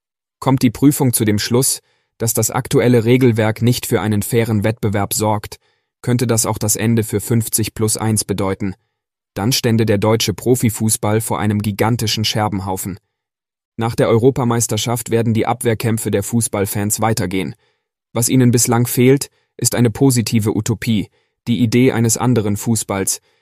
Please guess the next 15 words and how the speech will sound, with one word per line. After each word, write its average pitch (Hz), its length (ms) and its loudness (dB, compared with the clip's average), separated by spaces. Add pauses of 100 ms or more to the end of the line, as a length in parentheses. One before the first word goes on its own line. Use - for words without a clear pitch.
(140)
jenseits 120 500 2
von 110 180 -4
Kommerzialisierung 113 1000 0
und 104 160 -4
Kapitalismus. 104 880 -4 (520)
Dabei 110 220 0
könnte 131 360 2
in 113 80 2
der 113 140 2
aktuellen 120 520 0
chaotischen 120 600 0
Situation 113 680 0
eine 113 160 0
Chance 131 420 0
liegen. 95 300 -4